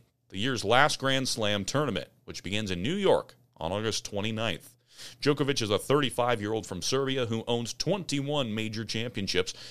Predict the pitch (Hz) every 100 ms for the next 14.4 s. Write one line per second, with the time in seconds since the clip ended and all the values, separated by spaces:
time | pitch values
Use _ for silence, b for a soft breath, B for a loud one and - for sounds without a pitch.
0 | B - 87 87 90 90 87 92 87 80
1 | 101 101 82 101 101 95 113 113 113 139
2 | 131 90 78 _ _ _ 107 107 107 117
3 | 101 92 - 143 127 B B B 156 131
4 | 101 123 113 113 104 95 80 - 78 80
5 | 78 85 82 80 69 85 117 - - _
6 | _ - 101 92 92 90 - 95 110 92
7 | 80 82 92 - 156 170 147 131 120 104
8 | 110 127 110 104 90 80 117 107 87 82
9 | 104 95 - 113 90 90 - B B B
10 | B B 95 117 - 110 107 - 135 151
11 | 101 92 92 104 90 98 151 131 85 80
12 | 82 92 101 107 - - 170 226 104 -
13 | - _ _ _ - 87 80 73 - 82
14 | 78 - 92